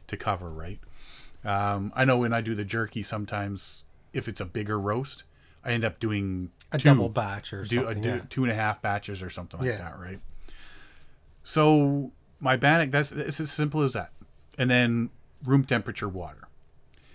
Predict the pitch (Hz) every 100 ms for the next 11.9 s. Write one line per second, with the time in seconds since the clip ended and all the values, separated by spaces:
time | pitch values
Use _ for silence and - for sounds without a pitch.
0 | - - - 131 196 262 233 220 175 175
1 | 156 135 - 143 - 104 95 - 90 87
2 | 110 _ _ - - - - - - 110
3 | 110 101 - - - 147 147 143 - 117
4 | 110 - 95 78 - - - - - -
5 | - - - _ - - 127 120 120 -
6 | 165 165 - 135 123 123 113 104 98 101
7 | 104 - - - - - - 110 101 101
8 | - 101 92 - 92 87 - 92 90 -
9 | 85 - - 90 87 - 104 92 87 90
10 | 95 87 80 - - - - _ - 131
11 | 160 190 - 98 98 104 - - -